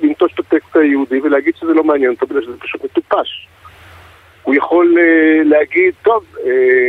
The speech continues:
אם, אה, זה מאיים עליי, מה שיש בחוץ, אז אני אתעלם ממה שיש בחוץ, ואני רק אהיה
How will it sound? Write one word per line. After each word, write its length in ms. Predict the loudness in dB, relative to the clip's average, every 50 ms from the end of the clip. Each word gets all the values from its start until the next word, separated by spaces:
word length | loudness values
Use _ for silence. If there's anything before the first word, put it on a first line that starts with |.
| -2 -2 -4 -4 -6 -8 _ _ -6
אם, 280 | -4 -2 -2 0 0 2
אה, 140 | 2 0 0 0
זה 80 | -2
מאיים 360 | 0 0 0 2 2 2 2
עליי, 200 | 2 0 0 0
מה 120 | 0 -2 -2
שיש 220 | -2 -2 -2 -2 -4
בחוץ, 360 | -6 -4 -4 -6 -6 -2 -2
אז 100 | 0 0
אני 220 | 0 0 0 0 0
אתעלם 320 | 0 2 2 2 2 2
ממה 180 | 2 0 0 0
שיש 220 | 0 -2 -2 -2 -4
בחוץ, 340 | -6 -6 -4 -8 -6 -2 -2
ואני 200 | -2 0 0 -4 -6 -8 -8 -4 0 0 0 0
רק 200 | 0 -2 0 2
אהיה 380 | 4 4 4 4 4 2 0